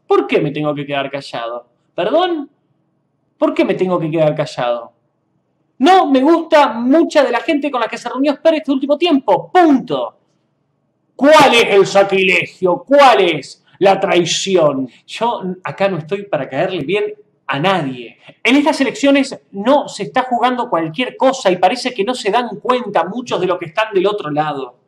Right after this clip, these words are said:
Se está jugando la continuidad de la República. Y de un lado, ¿saben qué? Tenemos a Cambiemos que no le pegan a economía, que tiene personajes nefastos en sus filas. Porque vos defendés al pro. Giles, ¿quiénes dicen eso? ¿Los que están atrás de un teclado? Nosotros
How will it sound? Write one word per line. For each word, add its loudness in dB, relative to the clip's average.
Se -6
está -2
jugando 2
la 0
continuidad 0
de 0
la 2
República. -2
Y 0
de 4
un 6
lado, 6
¿saben 2
qué? 0
Tenemos 0
a 0
Cambiemos 0
que -4
no 2
le 2
pegan 0
a -2
economía, 4
que -4
tiene -6
personajes -8
nefastos -2
en -2
sus -10
filas. -6
Porque 4
vos 2
defendés -2
al -6
pro. -2
Giles, -4
¿quiénes 2
dicen -4
eso? -6
¿Los -6
que -4
están -2
atrás -4
de -12
un -8
teclado? 2
Nosotros -4